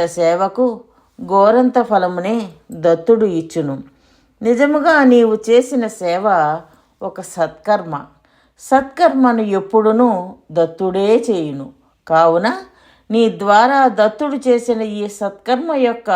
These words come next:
పేరు ప్రతిష్టలు దత్తునకే చెందవలను. కావున నీ సేవను జనులు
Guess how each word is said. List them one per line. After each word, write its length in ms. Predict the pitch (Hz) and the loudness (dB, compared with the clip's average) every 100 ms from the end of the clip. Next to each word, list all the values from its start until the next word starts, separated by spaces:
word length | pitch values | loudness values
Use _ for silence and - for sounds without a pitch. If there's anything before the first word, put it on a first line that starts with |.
| 165 170 185 - _ _ _ | 2 0 -4 -16 _ _ _
పేరు 300 | 226 226 262 254 185 | 2 4 2 -2 -6
ప్రతిష్టలు 680 | 190 202 202 220 220 254 202 165 - 156 | -8 -10 -10 -4 -2 0 -2 -8 -16 -6
దత్తునకే 600 | 165 160 202 190 185 214 240 240 | -6 -4 -6 -6 -4 -2 0 0
చెందవలను. 640 | 180 160 151 147 131 131 - _ _ _ _ _ | -4 -2 -4 -4 -8 -10 -12 _ _ _ _ _
కావున 420 | 208 208 240 254 202 151 151 - _ _ _ | 0 2 2 0 -2 -4 -8 -16 _ _ _
నీ 120 | 220 240 240 | -2 -2 -2
సేవను 480 | 196 180 202 254 262 185 - _ _ 185 | 2 2 4 2 2 0 -8 _ _ -8
జనులు 440 | 175 233 269 | 0 2 2